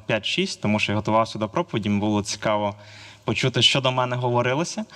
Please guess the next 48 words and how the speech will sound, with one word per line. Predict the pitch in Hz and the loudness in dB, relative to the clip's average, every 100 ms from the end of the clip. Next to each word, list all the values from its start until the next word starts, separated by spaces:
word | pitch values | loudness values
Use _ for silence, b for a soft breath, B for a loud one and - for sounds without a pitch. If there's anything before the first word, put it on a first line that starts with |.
| B B - | B B -2
Ось, | 101 101 - | 0 0 2
і | 107 | 2
я | 113 | 2
в | |
Ютубі | 113 107 156 139 | 2 2 2 2
в | 110 | 2
два | 107 113 | 2 0
ікс | 123 127 | 0 -2
дивився | 107 110 113 110 | 0 0 0 -4
всі | - 107 | -2 0
ваші, | 104 - 107 | 0 0 -2
е, | 101 98 107 101 98 - | -2 -2 -2 -2 -2 -2
проповіді | 117 113 104 | -2 -2 -2
за | 101 | -2
останній | 104 113 104 | -2 -2 -4
період | 101 101 101 95 | -4 -2 -2 -2
часу. | 98 98 - - | -4 -4 -10 -8
Ось, | - - - | -6 -8 -6
хочу | - 147 | -2 -2
сказати, | 143 135 131 | 0 0 0
що | - | 0
у | 120 | 0
вас | |
дуже | 113 131 110 | 0 0 2
добрі | 117 110 | 0 0
проповідники, | - 110 123 127 180 135 113 | -4 -4 0 2 2 2 -2
гарні | 110 131 147 | 0 -2 -4
проповідники. | - 120 113 107 107 104 - B B B B - | -10 -4 -2 0 -2 -4 -12 B B B B -6
А, | 98 95 95 | -4 -2 -2
ось, | 95 - - | -2 -4 -4
і | 104 98 101 | 0 4 4
я | 110 | 2
цьому | - 110 101 95 95 - - | 0 -2 0 -2 -6 -18 -6
радий. | 113 104 95 85 b b _ _ _ _ _ _ _ - - | 0 0 -2 -8 b b _ _ _ _ _ _ _ -12 2
І, | 160 | 2
в | 160 | 4
принципі, | 165 196 - 147 | 0 -2 -2 -2
я | |
сьогодні | 135 139 120 | -2 -4 -2
буду | 113 | -2
продовжувати | 117 127 120 107 107 | 0 0 0 -2 -6
ту | 98 110 | -8 -4
серію | 123 117 104 | -2 -2 -2
проповідей, | 110 104 110 117 | -4 -2 -2 -2
які | 101 - | -2 -2
у | 101 | -2
вас | 98 - | -2 -4
проповідувались. | - - 104 98 98 - - | -8 -2 0 0 -4 -8 -14